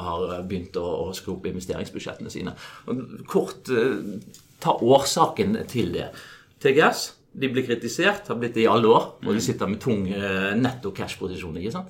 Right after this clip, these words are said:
Speaker 1: Så
Speaker 2: Ja.
Speaker 1: de gikk inn i nedturen med mye cash, og så er det en fantastisk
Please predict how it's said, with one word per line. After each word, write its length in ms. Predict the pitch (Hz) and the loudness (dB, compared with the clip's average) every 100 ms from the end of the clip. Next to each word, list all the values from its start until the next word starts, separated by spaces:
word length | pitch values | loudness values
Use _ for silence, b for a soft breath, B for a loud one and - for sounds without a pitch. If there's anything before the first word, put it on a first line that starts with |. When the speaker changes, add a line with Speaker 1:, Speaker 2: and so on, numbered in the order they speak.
| - | -4
Speaker 1:
Så 80 | 110 | 0
Speaker 2:
Ja. 80 | |
Speaker 1:
de 80 | 139 | 0
gikk 100 | - 190 160 | 2 4 4
inn 140 | 135 | 6
i 100 | 107 | 4
nedturen 640 | 110 110 156 117 117 254 - B B B | 2 2 2 6 6 6 0 B B B
med 180 | 127 107 | 4 6
mye 180 | 95 98 | 6 6
cash, 260 | 151 262 - - _ _ B B B B B | 4 2 -2 -14 _ _ B B B B B
og 80 | - | 0
så 140 | - | 4
er 80 | 151 | 6
det 80 | 143 | 4
en 160 | 135 | 2
fantastisk 500 | 135 175 165 120 95 | 0 0 0 -2 -6